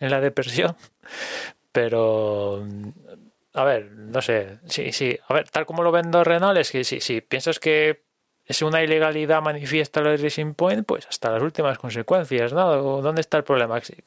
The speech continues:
¿Qué, qué, qué puede pasar? ¿Que acabe el campeonato y esto no, eh, digamos que las clasificaciones a partir de, de la segunda carrera estén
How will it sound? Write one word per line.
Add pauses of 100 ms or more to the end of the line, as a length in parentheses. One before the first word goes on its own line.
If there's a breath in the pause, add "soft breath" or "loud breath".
(680)
¿Qué,
qué,
qué
puede
pasar?
¿Que (540 loud breath)
acabe
el
campeonato
y
esto
no, (1200 loud breath)
eh,
digamos
que
las
clasificaciones
a
partir
de, (720 soft breath)
de
la
segunda
carrera
estén